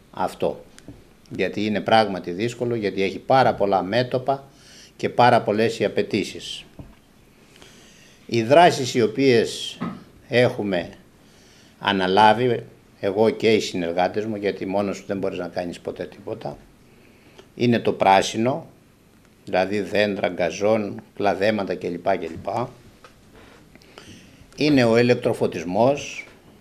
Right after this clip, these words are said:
Έχουμε τμήμα που, ε, διεκπεραιώνει τις εκκρεμότητες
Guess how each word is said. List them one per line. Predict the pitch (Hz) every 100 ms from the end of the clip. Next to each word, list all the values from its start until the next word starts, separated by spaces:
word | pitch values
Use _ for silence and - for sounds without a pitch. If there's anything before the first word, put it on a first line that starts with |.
| - _ - - - - - - _ - - - _ _ _
Έχουμε | - 151 143 120
τμήμα | 110 131 139 131 107
που, | 110 104 98 92 90 - - _ _ _ _ - -
ε, | 101 92 82 - -
διεκπεραιώνει | 110 107 - 107 107 127 131 113
τις | 110 104 - 107
εκκρεμότητες | 92 101 113 127 104 - 82 - - -